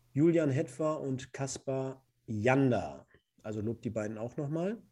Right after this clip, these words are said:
Daniel Stender, vierundachtzig, "Bis zu dem Zeitpunkt, als Hetwa und Janda ausgewechselt wurden,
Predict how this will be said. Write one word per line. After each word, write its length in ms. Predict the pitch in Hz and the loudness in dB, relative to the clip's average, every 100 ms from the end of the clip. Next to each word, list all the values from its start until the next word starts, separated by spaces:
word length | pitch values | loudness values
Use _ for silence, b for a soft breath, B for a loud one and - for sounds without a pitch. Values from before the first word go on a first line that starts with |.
| - | -6
Daniel 360 | 131 147 147 | 0 2 2
Stender, 360 | 127 143 151 151 | 2 -2 0 -2
vierundachtzig, 760 | - 127 143 156 - 220 220 _ b b b b - | -2 -4 -6 -10 -2 -2 -2 _ b b b b -4
"Bis 180 | 160 | -4
zu 100 | - | -2
dem 180 | 151 139 | 0 0
Zeitpunkt, 640 | 131 147 165 175 175 175 - _ 127 - | 2 0 0 -2 -2 -4 -8 _ -12 -12
als 420 | - 127 127 - 147 | -6 -2 -2 -2 -4
Hetwa 320 | 156 - 151 | -4 0 0
und 180 | 131 113 | 0 0
Janda 360 | 123 156 160 | 0 0 0
ausgewechselt 640 | 139 151 175 151 156 160 131 | -2 -4 -4 -4 -4 -4 -4
wurden, 400 | 139 156 160 165 | 0 0 0 -6